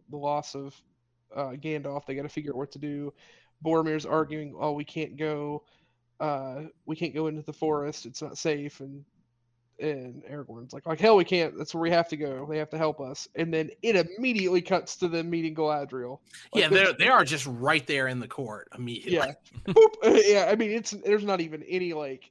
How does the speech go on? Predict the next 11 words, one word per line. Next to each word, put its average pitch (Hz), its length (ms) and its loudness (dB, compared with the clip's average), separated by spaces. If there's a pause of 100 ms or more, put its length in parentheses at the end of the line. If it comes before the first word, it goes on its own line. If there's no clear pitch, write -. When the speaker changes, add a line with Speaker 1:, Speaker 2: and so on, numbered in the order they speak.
(100)
Speaker 1:
transition. 165 640 -6
It 190 80 -6
just, 196 180 -6
like, 170 180 -6
cuts 190 240 -8
right 180 420 -2
to 185 100 -6
her 180 180 -2
talking. 160 500 -10
<laughs> - 60 -14
I 285 220 -8